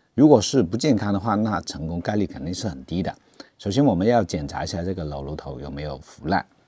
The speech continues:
啊，有没有受伤啊？如果受伤的话呢，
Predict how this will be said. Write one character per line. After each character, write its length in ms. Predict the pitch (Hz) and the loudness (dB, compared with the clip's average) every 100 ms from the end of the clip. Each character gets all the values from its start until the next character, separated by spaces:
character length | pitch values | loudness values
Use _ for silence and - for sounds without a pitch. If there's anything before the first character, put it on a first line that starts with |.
| - _ - | -20 _ -10
啊， 180 | 76 73 | -8 -8
有 160 | 69 | -8
没 240 | 69 80 90 | -8 -4 -2
有 260 | 73 65 | -2 -6
受 200 | - 101 | -6 -4
伤 220 | 80 113 - _ - - _ | -2 -4 -4 _ -20 -20 _
啊？ 180 | - 92 | -6 0
如 140 | 98 123 | 2 4
果 100 | 92 | 4
受 180 | 151 | 4
伤 200 | 113 123 | 4 4
的 40 | 113 | 0
话 120 | 113 | 0
呢， 160 | 110 | -2